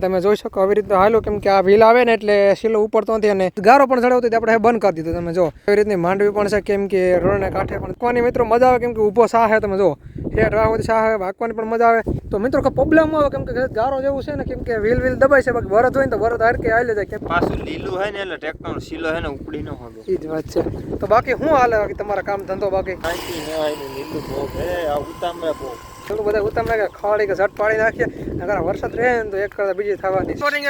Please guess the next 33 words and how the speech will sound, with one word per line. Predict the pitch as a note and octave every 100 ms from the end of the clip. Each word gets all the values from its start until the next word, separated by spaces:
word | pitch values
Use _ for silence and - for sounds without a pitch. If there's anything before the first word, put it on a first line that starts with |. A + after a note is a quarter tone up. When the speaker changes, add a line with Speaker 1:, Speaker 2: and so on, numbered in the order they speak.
| B3+
Speaker 1:
જય | G3+ A#3
દ્વારકાધીશ | C4 C4 A3 B3
મિત્રો, | B3+ B3 B3
સ્વાગત | A#3+ A#3+
છે | B3
આપકા | A3+ A#3+ F#3
નવા | F#3 A3
વ્લોગની | A3 A3+ A#3
અંદર. | A3+ A#3
અમને | G#3 G#3 G3+
અત્યારે | G3+ - G#3+
આપણે | G#3 G3+
વહેલા | G3 G#3+
વહેલા | G#3+ G#3
ઉઠીને | G#3 A3 G#3+
આપણે | G#3 -
ક્યાં | G#3
ભાગ્યા | E3 D#3+ G3+
ખબર | G#3 -
છે? | F3+ _ _
કેમ | F#3+ A#3
કે |
આપણે | A#3 G3+
બી | A#3 B3
લેવાનું | B3 B3+
હતું | B3+
ને | A#3+
મિત્રો, | A3+ A3+
એટલે | G#3+ G3+
તમે | G3+ G3
ટુડેનું | G3+ G#3+ G#3 G3
બી | G3+
તમે | G3+